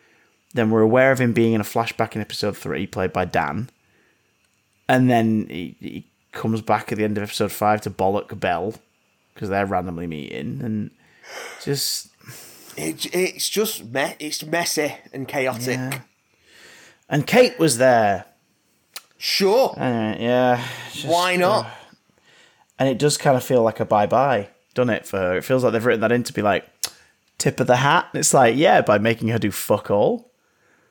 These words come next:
Speaker 2: I hope
Speaker 1: Like,
Speaker 2: she's
Speaker 1: just
Speaker 2: back for the specials. Or one of them.
Speaker 1: I hope she's back. For, if not for the specials, I hope that when Russell's era begins and they use unit, he goes, "Yeah, fuck it, I'm gonna write her in.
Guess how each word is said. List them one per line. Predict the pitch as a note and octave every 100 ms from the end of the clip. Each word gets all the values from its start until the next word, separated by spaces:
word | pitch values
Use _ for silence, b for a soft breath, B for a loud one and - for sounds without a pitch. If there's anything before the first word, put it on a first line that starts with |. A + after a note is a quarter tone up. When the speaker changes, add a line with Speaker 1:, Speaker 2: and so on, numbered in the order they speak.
| _ _ _ _
Speaker 2:
I | F#3+
hope | F#3+ C#3+
Speaker 1:
Like, | -
Speaker 2:
she's | -
Speaker 1:
just | C3+ A#2
Speaker 2:
back | -
for |
the | F#2+
specials. | - F#2+ F#2+ F#2+ F#2+ F#2+ - _ _ _ _ _
Or | G#2
one | G2+ F#2+
of | F#2
them. | F#2+ - _ _ _ D3+
Speaker 1:
I |
hope | F#3+ F#3+
she's | F#3
back. | G#3 -
For, | -
if | E3+
not | A3+ -
for |
the | A3
specials, | - G3+ - A3+ A#3 - -
I | C#3+
hope | C#3+ D#3 -
that | D3 - - _ _ _ _ _ -
when | C#3+ D3+ C#3 C3
Russell's | B2+ C#3+ - C3 B2
era | A#2+ A#2
begins | A2+ B2 A#2 A#2
and | A#2
they | A#2
use | A2+ A2 A#2 G#2+
unit, | G2+ A#2 G#2 F2 E2+ _ -
he | A#2+
goes, | A#2 A2 G#2 -
"Yeah, | B3
fuck | - G3+ -
it, | -
I'm | B2
gonna | C#3
write | D3 C3+
her | B2
in. | B2